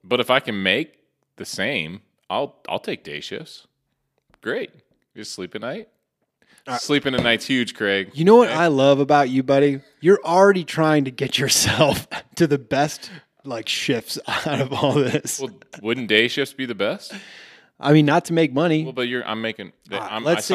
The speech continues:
Speaker 1: signed a
Speaker 2: that you,
Speaker 1: contract. I'm
Speaker 2: let's
Speaker 1: making
Speaker 2: say
Speaker 1: money
Speaker 2: that
Speaker 1: no
Speaker 2: you
Speaker 1: matter
Speaker 2: have
Speaker 1: what.
Speaker 2: the perfect schedule
Speaker 1: Okay.
Speaker 2: and all this. How much would it cost?
Speaker 1: Okay, so everything's taken care of, huh? I mean, I'd have to, I'd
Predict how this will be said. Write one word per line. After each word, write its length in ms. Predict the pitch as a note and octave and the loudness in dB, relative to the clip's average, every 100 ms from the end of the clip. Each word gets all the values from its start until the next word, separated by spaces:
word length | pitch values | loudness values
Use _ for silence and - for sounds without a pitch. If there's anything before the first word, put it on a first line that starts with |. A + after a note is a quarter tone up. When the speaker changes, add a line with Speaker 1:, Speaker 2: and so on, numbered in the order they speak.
| E3+ | -2
Speaker 1:
signed 40 | |
a 40 | D3+ | -2
Speaker 2:
that 200 | G#2+ D3 | -2 2
you, 80 | C#3+ | 2
Speaker 1:
contract. 200 | C#3+ - | 2 -4
I'm 100 | F#2+ | -8
Speaker 2:
let's 140 | G2+ | -6
Speaker 1:
making 60 | A#2+ | -6
Speaker 2:
say 60 | B2 | -4
Speaker 1:
money 140 | B2 | -4
Speaker 2:
that 100 | F2 | -6
Speaker 1:
no 40 | E2+ | -6
Speaker 2:
you 20 | |
Speaker 1:
matter 60 | D#2 | -4
Speaker 2:
have 80 | F2+ | -6
Speaker 1:
what. 140 | D#2 | -8
Speaker 2:
the 60 | - | -10
perfect 540 | - A2 A#2+ - C3+ | -14 -8 -6 -6 -8
schedule 720 | - - G#2+ G#2 G#2 G2+ G2 F2+ | -8 -12 -12 -10 -10 -10 -12 -14
Speaker 1:
Okay. 140 | G2 | -16
Speaker 2:
and 120 | G2 | -16
all 320 | F#2+ A3 A#2 A#2+ | -12 -10 -6 -8
this. 480 | A2 G#2 G#2 - - _ | -8 -10 -10 -12 -16 _
How 160 | - B2 | -4 -2
much 160 | A#2+ | -2
would 100 | A#2 | -6
it 80 | G2+ | -10
cost? 300 | G2+ G2 B2 _ _ _ _ _ _ _ _ _ _ | -14 -18 -20 _ _ _ _ _ _ _ _ _ _
Speaker 1:
Okay, 260 | F#2 F2 | -12 -10
so 140 | D#2+ D#2+ | -12 -12
everything's 340 | E2 E2 E2 | -12 -14 -18
taken 200 | - D#2+ | -20 -20
care 180 | - D#2 | -18 -20
of, 100 | D2 | -18
huh? 180 | D2+ F2 _ _ - | -20 -20 _ _ -20
I 60 | |
mean, 300 | F#2+ E2+ D#2 - | -20 -18 -20 -20
I'd 140 | - D#3+ | -20 -18
have 100 | - | -18
to, 120 | - _ _ _ | -20 _ _ _
I'd 220 | G#2+ D3+ | -10 -10